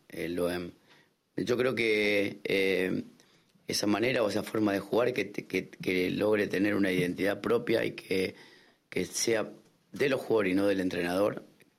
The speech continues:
eh, es el paso hacia adelante.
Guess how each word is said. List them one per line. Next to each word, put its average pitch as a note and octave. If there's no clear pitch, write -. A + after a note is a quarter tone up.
eh, F2+
es -
el F2
paso F#2
hacia E2+
adelante. E2+